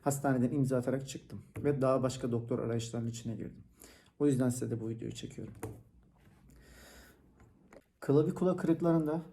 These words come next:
eğer kırık çok birbirinden ayrışmamışsa genellikle sekizli bandajla ameliyatsız tedavi öneriyorlar. Ama benim kırık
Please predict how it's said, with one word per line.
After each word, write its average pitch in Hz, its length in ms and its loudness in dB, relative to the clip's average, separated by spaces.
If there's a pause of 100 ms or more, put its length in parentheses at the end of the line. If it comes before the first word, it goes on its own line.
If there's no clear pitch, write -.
(500)
eğer 147 280 2
kırık - 280 -2
çok 147 240 0
birbirinden 147 440 0
ayrışmamışsa 139 840 0 (240)
genellikle 147 440 2
sekizli 139 580 2
bandajla 131 520 4
ameliyatsız 139 500 0
tedavi 131 400 2
öneriyorlar. 120 580 0
Ama 147 220 2
benim 143 300 4
kırık - 500 0